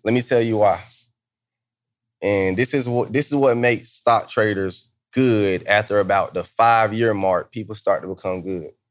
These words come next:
It's because experience. I watched five years of stuff, of not being able to get in stuff. Shoulda got in that, shoulda, woulda, coulda. So, for instance, I remember when Tesla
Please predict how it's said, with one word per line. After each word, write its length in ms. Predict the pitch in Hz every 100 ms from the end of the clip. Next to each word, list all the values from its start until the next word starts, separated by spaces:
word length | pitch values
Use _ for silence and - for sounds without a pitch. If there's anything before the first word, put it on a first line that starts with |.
| _ _ _ -
It's 140 | 113
because 500 | - 107 117 104 87
experience. 880 | 90 - 127 123 92 80 - - _ _ _ _ _ _
I 120 | 92 98
watched 340 | 104 110 -
five 400 | - 117 113 104
years 500 | 110 123 110 104 -
of 120 | - 85
stuff, 540 | - 127 117 110 - _ _ _ _ _ -
of 160 | 98 95
not 320 | 101 123 113
being 200 | 120 120
able 140 | 113 104
to 60 |
get 160 | 101 113
in 80 | 98
stuff. 400 | - 92 85 - _ _ _
Shoulda 300 | - 139 123
got 200 | 113 113
in 120 | 107
that, 200 | 107 78
shoulda, 260 | - 135 127
woulda, 240 | 123 117
coulda. 340 | - 120 87 - _ _ _
So, 560 | - - 113 104 98 98 104 _ _ _ _
for 100 | -
instance, 420 | 143 135 87 - -
I 140 | 110
remember 480 | 143 131 127 117 110
when 320 | 107 104 95
Tesla 760 | 90 - 139 - 104 101 95